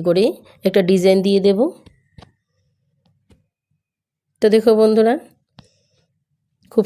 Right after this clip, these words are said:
সহজেই ডিজাইনটা হয়ে গেল ঝটপটে। কি সুন্দর লাগছে দেখতে, কত সুন্দর হয়েছে। এখন আমি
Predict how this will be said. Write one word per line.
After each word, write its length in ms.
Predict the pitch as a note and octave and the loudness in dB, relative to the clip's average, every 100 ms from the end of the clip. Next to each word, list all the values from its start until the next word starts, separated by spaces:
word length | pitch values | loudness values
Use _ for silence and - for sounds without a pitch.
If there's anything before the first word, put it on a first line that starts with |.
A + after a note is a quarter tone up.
| - | 2
সহজেই 360 | G#3 G3 G3 G3 | 2 4 2 0
ডিজাইনটা 320 | F#3+ G3 G3 G#3+ | 2 2 2 4
হয়ে 160 | G3 G3 | 4 4
গেল 120 | G3+ A3+ C4 | 2 2 2
ঝটপটে। 460 | G#3+ E3+ G3 F#3+ B3+ D#4+ _ _ _ - _ _ _ _ _ _ _ _ _ - - _ _ _ _ _ _ _ _ _ | 0 0 -4 0 0 -2 _ _ _ -20 _ _ _ _ _ _ _ _ _ -20 -20 _ _ _ _ _ _ _ _ _
কি 60 | A3 | -4
সুন্দর 320 | G#3 G#3 G3 G3 | 0 0 2 0
লাগছে 280 | F#3+ F#3 F#3 | 0 -2 -2
দেখতে, 380 | F#3+ F#3+ - A#3 D#4 - - _ _ _ _ _ _ _ _ _ _ _ _ _ _ _ _ _ _ _ _ _ _ _ _ _ _ _ _ _ _ - | -2 -2 -2 -2 -2 -14 -20 _ _ _ _ _ _ _ _ _ _ _ _ _ _ _ _ _ _ _ _ _ _ _ _ _ _ _ _ _ _ -4
কত 140 | G3 G3+ | -2 -2
সুন্দর 240 | A3 G3+ G3+ | 0 0 0
হয়েছে। 360 | G#3 G3 G3+ - D4+ _ _ _ - - _ _ _ _ _ _ - | 2 0 -2 -6 -8 _ _ _ -20 -20 _ _ _ _ _ _ -2
এখন 220 | A#3 B3+ | 2 4
আমি 220 | B3 B3 | 4 2